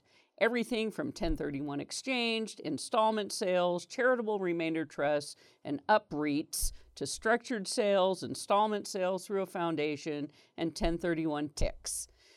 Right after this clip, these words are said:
And those are not even a fraction of the available exit strategy choices for today's appreciated asset sellers.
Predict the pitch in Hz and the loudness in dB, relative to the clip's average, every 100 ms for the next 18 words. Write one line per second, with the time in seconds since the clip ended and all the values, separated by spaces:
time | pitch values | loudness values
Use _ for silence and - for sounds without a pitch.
0 | _ - 220 294 330 277 208 185 208 - | _ -2 4 4 4 2 2 2 2 0
1 | 170 165 156 - - 262 233 226 - 147 | -2 0 -4 -8 -2 2 2 0 -4 -2
2 | 135 - 165 139 151 135 180 185 196 185 | -4 -6 -6 -4 -4 -2 2 2 2 -2
3 | 190 - 233 - - 285 - 233 226 240 | -6 -2 -2 -2 -6 -10 -6 -2 0 -2
4 | 226 247 233 - 151 139 139 143 - 156 | -6 -10 -4 -2 0 -2 -4 -6 -8 -12
5 | 135 156 156 147 147 - 151 - 147 139 | -10 -6 -2 -2 -2 -6 -12 -6 -6 -6
6 | 139 139 139 139 147 143 139 147 139 - | -4 -4 -4 -6 -8 -8 -6 -6 -6 -6
7 | - 185 175 156 101 - - | -4 2 4 4 0 -8 -18